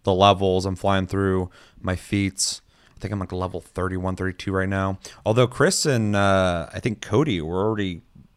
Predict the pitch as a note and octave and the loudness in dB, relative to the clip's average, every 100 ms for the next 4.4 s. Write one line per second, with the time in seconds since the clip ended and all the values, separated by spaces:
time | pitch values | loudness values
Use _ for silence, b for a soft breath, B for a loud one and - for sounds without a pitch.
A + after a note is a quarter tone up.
0 | - G2 A#2+ A#2 G#2 F2+ - - A2 F2+ | -4 0 2 0 -4 -6 -8 -2 -2 -2
1 | D#2 D#2 F2+ E2+ F2+ - B1 A#1 A1 C#2 | -6 -6 -6 -4 -6 -6 -12 -12 -12 -10
2 | C2+ - B B B B B D#2+ E2 D2 | -10 -14 B B B B B -10 -8 -10
3 | D#2 G#2 _ _ E2 - - - C2+ B1 | -14 -18 _ _ -14 -14 -14 -12 -10 -10
4 | B1 - C#2 | -12 -12 -14